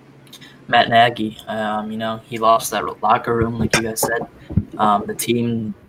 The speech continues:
didn't trust him, especially after benching Trubisky. Uh, it looked like a good move at the time, uh, but, you know, the six-game losing streak proves otherwise. You know, the offensive line was struggling. Um, you know, the Bears had Rashard Coward in there. Guys like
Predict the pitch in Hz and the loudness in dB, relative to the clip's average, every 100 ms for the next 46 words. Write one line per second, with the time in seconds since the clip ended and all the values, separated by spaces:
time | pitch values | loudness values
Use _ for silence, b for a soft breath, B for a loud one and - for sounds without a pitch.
0 | - 113 113 - 110 127 - 101 101 90 | -6 -2 -2 0 2 2 -2 -8 -10 -8
1 | - 117 - 123 110 - 110 110 113 117 | -2 0 2 2 2 0 -2 0 -2 -4
2 | 120 104 110 110 - 123 131 - B B | -6 -2 2 2 0 -2 -4 -8 B B
3 | B B - 107 95 107 131 143 135 131 | B B -2 0 4 2 2 2 2 2
4 | 135 143 135 123 117 131 135 160 139 - | 4 6 4 2 0 4 4 2 -4 -4
5 | 113 110 - 107 110 113 - 123 - 123 | -2 -2 -4 -4 -4 -2 -2 -4 -2 -2
6 | 123 120 123 120 127 - 120 117 - 120 | 0 0 0 0 -2 0 -2 0 -2 0
7 | 113 110 104 95 95 - 107 104 104 101 | 2 2 2 -2 -6 -8 -6 -4 -2 4
8 | 113 - 135 - 117 117 117 110 - 113 | 4 4 -4 0 4 4 2 -2 0 0
9 | 123 127 143 - b b b _ 104 101 | 0 -2 -4 -8 b b b _ -4 -4
10 | 104 107 104 107 107 110 120 - - b | -4 -6 -4 -2 0 2 2 -2 -6 b
11 | b _ 110 113 - 113 107 - 110 113 | b _ 0 2 2 0 -2 2 4 4
12 | 113 110 110 110 110 110 110 113 - 110 | 4 2 0 0 0 2 0 0 -2 -2
13 | 107 | -4